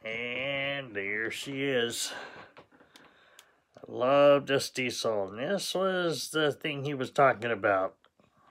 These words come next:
Put a little something in there. You have to use a magnifying glass. Ha ha. <laughs>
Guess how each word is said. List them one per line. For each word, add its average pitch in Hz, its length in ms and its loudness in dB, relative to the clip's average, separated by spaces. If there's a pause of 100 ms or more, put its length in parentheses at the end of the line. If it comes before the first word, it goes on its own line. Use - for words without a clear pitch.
(1400)
Put - 160 -10
a 98 60 -8
little 147 300 2
something 135 580 -4
in 117 220 -6
there. 98 280 0
You 113 120 -6
have 123 160 -2
to 123 80 -14
use 131 180 -2
a 123 60 -8
magnifying 110 680 -4
glass. 92 560 -4
Ha 131 220 6
ha. 117 380 4 (420)
<laughs> 185 160 6